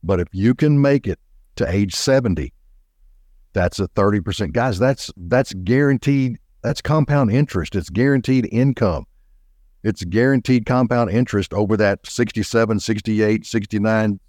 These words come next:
eighty years of age. It's guaranteed to grow. Take advantage of that. So that's what we look at. You need to get in contact with us, receive your free Social Security maximization report. I can help you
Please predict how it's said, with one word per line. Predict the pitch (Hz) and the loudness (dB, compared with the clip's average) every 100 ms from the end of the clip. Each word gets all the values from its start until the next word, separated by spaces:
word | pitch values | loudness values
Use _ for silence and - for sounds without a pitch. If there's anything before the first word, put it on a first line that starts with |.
| _ | _
eighty | 107 113 110 95 | 0 2 2 -2
years | 98 104 107 87 | -2 2 2 0
of | 95 | 0
age. | 92 98 120 - - _ _ _ _ _ | 2 2 0 -4 -18 _ _ _ _ _
It's | 117 - | -6 -6
guaranteed | 87 127 127 113 - 131 113 | 0 2 4 2 2 2 2
to | 107 | -2
grow. | 101 120 113 76 - _ _ _ _ _ | 2 2 2 -2 -12 _ _ _ _ _
Take | - 120 123 | -2 0 0
advantage | 95 117 131 98 | 0 2 2 2
of | 95 | 0
that. | 82 69 - _ - _ - | -2 -6 -10 _ -20 _ -8
So | 92 | -6
that's | 85 101 120 113 | 0 0 0 0
what | 107 | 0
we | 104 104 | 2 2
look | 107 120 101 | 2 0 0
at. | 78 - _ _ _ _ _ _ - | -4 -8 _ _ _ _ _ _ -6
You | 110 | 0
need | 127 | 2
to | 117 | 2
get | 117 131 | 2 2
in | |
contact | 147 143 135 127 110 | 0 0 0 0 -2
with | 107 | 0
us, | 101 107 101 - _ _ _ _ | 0 -2 -4 -14 _ _ _ _
receive | 98 104 127 127 110 | -6 -2 2 2 2
your | 107 | 0
free | 92 - 120 139 | -2 -2 2 2
Social | 131 131 131 | 0 -2 -2
Security | 113 - 143 139 | -4 0 0 2
maximization | 127 117 131 139 143 123 127 110 104 | 2 2 0 0 0 2 0 0 -2
report. | 90 80 92 98 - _ _ _ _ _ _ _ _ - | -2 -6 -4 -4 -4 _ _ _ _ _ _ _ _ -6
I | 101 | -2
can | 123 | 0
help | 110 120 120 | 2 2 2
you | 120 123 120 | 0 0 -2